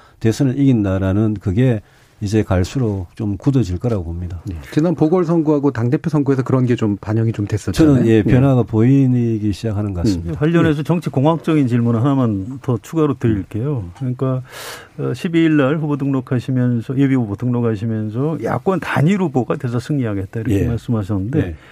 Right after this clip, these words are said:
Speaker 3: 지금 야권에 누가 도대체 후보가 되는지 아는 사람이 없을 정도로 혼란스럽거든요.
Speaker 1: 예.
Speaker 3: 당내 경선을 먼저 해야 되는지,
Speaker 1: 예.
Speaker 3: 그 이후에 야권 후보 단일화를 따로 그럼 해야 되는지,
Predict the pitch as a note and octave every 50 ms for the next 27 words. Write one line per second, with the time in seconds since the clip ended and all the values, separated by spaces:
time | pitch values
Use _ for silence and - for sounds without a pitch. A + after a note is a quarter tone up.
0 | - - - - - - - - - _ - - D#3 D3 F3+ E3+ D3+ B2 C#3+ D#3+
1 | D#3 - F#3 F3+ F3+ F3+ F3+ F3+ F3+ F3 E3+ E3+ E3 E3 D#3+ D#3+ D#3 D#3+ F#3 F#3+
2 | F#3 D3+ A2+ G#2 B2 C3 C3+ C#3+ G#3 A#3 B3 A3 G3 F#3+ E3 E3+ E3 D#3 - E3+
3 | C#3+ - F#3+ E3+ F3 E3+ D3+ D3+ - - B2 C3 B2 C3+ B2+ B2+ E3+ D#3 - B2+
4 | C3+ D#3 E3 D#3 C#3+ C#3 C3+ C3 C3 C3 C#3+ E3 D3 A2+ F2 E2+ F2 F#2+ G2+ A#2
5 | E3 F#3 - - - G3+ E3 C#3+ - C#3 C3 B2 G#2+ A#2 A#2+ D3 D3 B2+ A#2+ -
6 | - A3 B3 B3+ G#3+ D#3+ - B2 A#2 - - G#2+ E2 G2+ A2 D3+ E2+ E2+ D#2+ D#2
7 | D#2+ D#2+ F#2 A2 - - - - C#3 C#3 C3+ A#2+ A#2+ A#2 A#2 A2 G2 G#2+ G#2+ G#2
8 | G2 A2 A#2+ A2+ G#2+ G#2+ G2 C3 D#3+ D#3 D#3 C3 G2+ F#2+ F#2 - - E2 D#2+ -
9 | F2+ D#2+ D2+ C#2+ - _ _ - C#3+ C3 B2 C3+ D3+ D3 B2 C3 A#2+ B2 D#3+ F3+
10 | F#3 - - C3 A#2+ A#2+ - D3 C#3 C3 B2+ D3 - A#2+ A#2 A#2+ A#2+ A#2 A2 A2
11 | A#2 D3 C#3+ - - - G#3+ G#3+ F#3+ C#3+ G#2 A2 C3+ F3+ G3+ F#3 A2+ G#2+ B2 F3+
12 | F#3+ B2 F#2 F#2 F2+ F2 F2+ F2